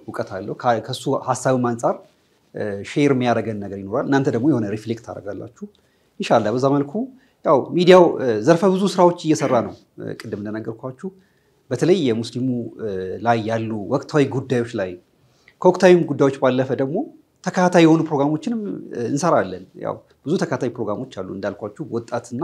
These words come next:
ልጆች ታዳጊዎች ላይ ጭምር ያሉ ፕሮግራሞች አሉ። እነዚህ ፕሮግራሞች እንደ ሚዲያ ኃላፊነት ለመውጣት የምናደርገው ትልቅ ጥረት ነው።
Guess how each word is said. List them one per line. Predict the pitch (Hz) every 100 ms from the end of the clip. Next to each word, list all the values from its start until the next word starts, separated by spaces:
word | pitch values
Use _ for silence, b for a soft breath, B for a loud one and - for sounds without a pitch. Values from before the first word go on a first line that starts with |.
| 196
ልጆች | 113 117
ታዳጊዎች | 117 104 110 107 -
ላይ | 104
ጭምር | 107 120 151 190 b b b b
ያሉ | 110 113 107
ፕሮግራሞች | - 98 98 101
አሉ። | - 110
እነዚህ | 180 180 -
ፕሮግራሞች | 151 147 190 214 - b b b b
እንደ | 147 165 180
ሚዲያ | 190 196
ኃላፊነት | 160 147 147 135 -
ለመውጣት | 120 117 - -
የምናደርገው | 107 98 101 101
ትልቅ | 185 151
ጥረት | - 123 110
ነው። | 143